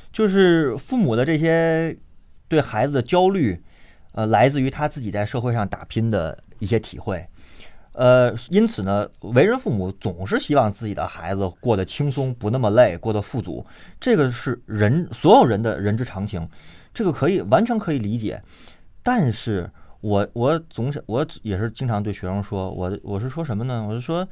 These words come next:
其实，呃，年轻人过来的时候，就是比，比，比如说我自己吧，我家里当时特别希望我去念个财会，就是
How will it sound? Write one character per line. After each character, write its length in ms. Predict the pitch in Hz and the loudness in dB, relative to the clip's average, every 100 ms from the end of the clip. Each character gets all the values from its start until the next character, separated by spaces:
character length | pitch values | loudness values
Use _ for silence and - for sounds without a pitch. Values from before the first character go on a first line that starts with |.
| - - - - - - - | -12 -20 -20 -20 -20 -20 -16
其 300 | - - 208 | -8 -4 -4
实， 420 | - 117 131 175 - - - - - | -4 -2 -2 -4 -8 -20 -20 -20 -20
呃， 440 | - 113 110 104 104 - - - | -6 -2 0 -2 -6 -12 -20 -18
年 240 | - 131 190 | -2 0 0
轻 160 | 233 | 0
人 140 | 226 240 - | -2 -2 -4
过 240 | 311 285 | 2 2
来 180 | 127 113 | 2 -4
的 80 | 85 | -10
时 140 | 82 | -12
候， 140 | 80 - - - - - - - - - | -16 -20 -20 -20 -20 -20 -20 -20 -16 -2
就 120 | 180 | 0
是 80 | 147 127 - | 0 -6 -8
比， 100 | 117 | -4
比， 140 | 117 | -2
比 120 | 117 | 0
如 80 | 135 | 2
说 100 | 214 | 4
我 100 | 139 | 2
自 160 | - - | 0 -10
己 240 | 120 82 | -10 -8
吧， 200 | 95 92 - - - - - | -6 -8 -12 -20 -20 -20 -10
我 120 | 131 | -6
家 180 | 127 226 | -2 0
里 80 | 160 | 4
当 160 | 190 | 4
时 80 | 196 | 2
特 160 | - 262 | -2 0
别 80 | 160 | 0
希 180 | - | 2
望 140 | 127 107 | 2 2
我 140 | 69 | 0
去 160 | - 98 | -6 -4
念 260 | 107 101 | 0 0
个 400 | 90 80 67 57 - - - - - - - - - | 0 -4 -6 -8 -12 -18 -20 -20 -20 -20 -20 -20 -14
财 200 | - 107 | -6 -4
会， 160 | - 170 - - - - | -2 -4 -6 -20 -20 -16
就 120 | - | -12
是 240 | 92 92 | -8 -8